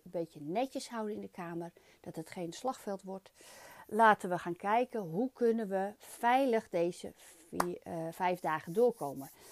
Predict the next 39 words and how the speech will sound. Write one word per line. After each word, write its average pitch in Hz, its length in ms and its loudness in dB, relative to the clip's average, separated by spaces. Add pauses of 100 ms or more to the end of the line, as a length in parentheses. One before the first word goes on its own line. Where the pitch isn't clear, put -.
(260)
En, 190 320 2
eh, 180 200 2
wij 202 260 6
mochten 208 300 -4
naar 151 120 -10
buiten. 202 420 4
Maar 180 100 0
ja, 165 140 2
het - 180 -16
is, - 160 -12 (100)
je 190 100 -6
weet 175 240 0
natuurlijk 170 300 -10
per 202 200 2
dag 170 240 0
niet 190 280 -4
of - 220 -10
je 156 280 -2
al 156 300 -10
aangestoken 165 800 -8
bent. 254 460 4 (380)
Dus 185 240 -6
we 180 60 -6
hadden 156 220 -6
thuistesten 196 680 0
mee 160 240 -4
en 165 100 -8
we 170 60 -10
hebben 165 320 -6
ons 160 200 -18
iedere 190 240 -8
keer 175 180 -6
laten 151 320 -6
testen 185 360 -4
voordat 170 420 -6
we 170 80 -14
naar 156 120 -8
buiten 151 320 -8
gingen. 262 320 -8